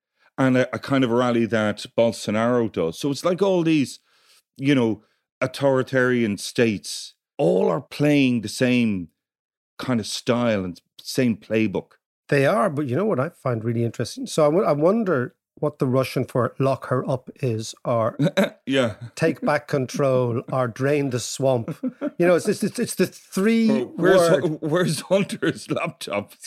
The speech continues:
Speaker 2: All that sort of stuff, right? Yeah, exactly. But I mean, what I find much more interesting now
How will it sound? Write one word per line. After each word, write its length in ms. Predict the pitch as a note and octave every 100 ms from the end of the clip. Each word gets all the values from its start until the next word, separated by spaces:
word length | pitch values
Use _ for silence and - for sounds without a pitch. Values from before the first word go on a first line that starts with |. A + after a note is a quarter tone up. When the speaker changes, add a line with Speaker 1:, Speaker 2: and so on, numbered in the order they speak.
| F#3
Speaker 2:
All 280 | A#3+ F3 D3+
that 120 | C3
sort 160 | -
of 60 | A2
stuff, 280 | - A#2 -
right? 220 | D3 G3+
Yeah, 240 | E3+ D3+ C#3
exactly. 440 | C3+ A#2 D#3 - - _
But 120 | D#3
I 80 | C#3+
mean, 240 | D3 D3+ - _ -
what 100 | D3+
I 100 | D#3+
find 360 | - E3+ D#3+ C#3+
much 240 | G3+ -
more 460 | D#3 F#2 D#2+ - _ _ _ _ -
interesting 640 | F#3 G3+ D3+ - - A2+
now 280 | G#2+ G#2+ F3+